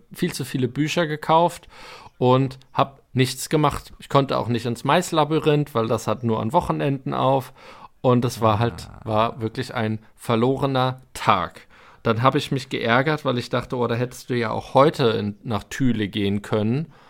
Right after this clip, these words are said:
Speaker 1: äh, und hättest
Speaker 2: Ja.
Speaker 1: gestern die Museen dir angeguckt. Aber das war Montag, der erste September. Und ab September
Speaker 2: Okay.
Speaker 1: hat Thüle nicht mehr unter der Woche auf. Das hab ich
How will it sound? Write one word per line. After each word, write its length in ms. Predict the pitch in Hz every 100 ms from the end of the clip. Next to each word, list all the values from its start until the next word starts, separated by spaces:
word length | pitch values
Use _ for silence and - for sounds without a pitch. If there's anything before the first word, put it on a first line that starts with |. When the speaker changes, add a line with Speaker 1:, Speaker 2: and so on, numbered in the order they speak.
| - _
Speaker 1:
äh, 360 | - 110 107 104 - _
und 140 | - 107
hättest 260 | 110 113
Speaker 2:
Ja. 40 | 101
Speaker 1:
gestern 360 | 156 - 147
die 80 | 113
Museen 480 | 107 101 - 98 98
dir 160 | 98 92
angeguckt. 580 | 95 95 - 113 - -
Aber 520 | 160 165 120 101 120 - _ _ -
das 200 | 113 -
war 160 | 107
Montag, 580 | 107 135 175 156 143 -
der 140 | 113 -
erste 360 | 135 139 -
September. 680 | 131 120 - 143 127 104 104 - _ _ _ _ - - - -
Und 200 | 120 -
ab 160 | 160 156
September 840 | 143 135 - - 165 107 101 104
Speaker 2:
Okay. 100 | - _ _ _ _ _
Speaker 1:
hat 380 | - 143 - -
Thüle 580 | - 156 131 123 131 131 - _
nicht 380 | 131 160 - -
mehr 360 | 120 117 117 120 _
unter 240 | - 139 135
der 140 | 123 117
Woche 260 | 113 107
auf. 380 | 92 95 - - _ - _
Das 160 | 123 -
hab 200 | 135 -
ich 200 | 123